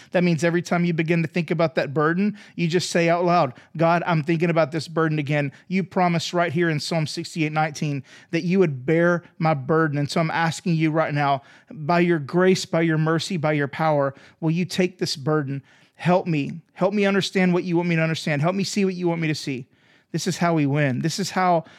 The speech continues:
we give our burdens over to the Lord. This is what we do. We find a Bible verse and we recite that Bible verse that's in direct contradiction to the load that the enemy is trying to force upon us.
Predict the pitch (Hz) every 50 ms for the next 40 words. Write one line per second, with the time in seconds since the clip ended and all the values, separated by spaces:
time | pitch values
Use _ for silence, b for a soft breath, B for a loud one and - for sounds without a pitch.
0 | B B - 170 160 135 127 117 151 170 165 170 170 165 156 131 - 151 147 147
1 | 131 123 147 147 151 139 139 135 120 - - 139 135 139 - - 143 123 127 123
2 | 127 135 135 127 - 135 143 - _ _ _ _ _ _ - 151 135 - 151 127
3 | 135 156 151 147 156 147 147 180 165 147 139 127 - b b b b b b -
4 | 175 165 - 180 170 165 165 147 143 160 165 170 170 151 135 147 147 143 - -
5 | - - b b b b b b b - 175 165 170 165 156 - 165 165 - -
6 | - 175 175 170 - 190 - 165 139 160 160 165 165 151 123 156 147 143 131 -
7 | - - B B B B - 170 175 - - 185 185 170 156 139 156 160 170 185
8 | 185 - - - - 175 175 175 - - 170 147 139 175 175 - - 170 151 143
9 | 139 135 B B B B B _ - 190 156 165 160 160 156 170 175 185 185 185
10 | 160 160 170 143 170 156 170 165 170 175 170 165 151 - - - 165 160 151 151
11 | 139 - 165 160 143 - 151 - - 170 165 160 151 143 143 135 - - -